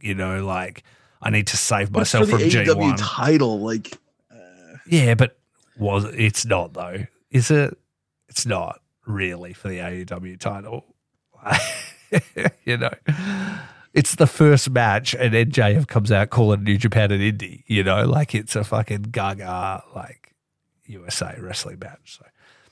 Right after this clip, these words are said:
Speaker 1: we'll see.
Speaker 2: Yeah, I guess
Speaker 1: We
Speaker 2: you're
Speaker 1: will
Speaker 2: right.
Speaker 1: see, my man. We will see. But there's some
Speaker 2: All right.
Speaker 1: I don't know. This, this is a weird block for me.
Speaker 2: It is a very weird block.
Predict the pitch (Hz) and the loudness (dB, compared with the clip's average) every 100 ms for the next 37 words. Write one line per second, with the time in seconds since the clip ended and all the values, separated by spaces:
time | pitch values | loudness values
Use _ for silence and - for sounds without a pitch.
0 | _ - - - 123 120 - 101 82 - | _ -18 -14 0 4 4 2 -2 -4 -10
1 | 78 80 - 107 107 101 - 98 92 90 | -10 -8 -4 0 0 0 -2 -4 -6 -10
2 | 90 101 _ - 104 104 90 90 - 113 | -12 -14 _ -6 -4 -4 -6 -12 -10 -4
3 | 123 123 156 143 127 113 _ _ _ - | -2 2 4 6 6 4 _ _ _ -6
4 | 92 82 65 127 107 92 98 - 107 - | -2 -2 0 0 0 -2 -8 -6 -4 -6
5 | - 123 117 120 107 104 95 92 98 87 | -8 -6 -2 -2 -2 -2 -2 -4 -6 -16
6 | - - 104 101 _ _ _ _ _ _ | -16 -16 -16 -20 _ _ _ _ _ _
7 | _ _ _ _ _ _ _ _ 104 104 | _ _ _ _ _ _ _ _ -2 0
8 | 98 90 95 87 80 80 73 78 73 - | 2 4 4 4 2 -2 -2 -2 -2 -6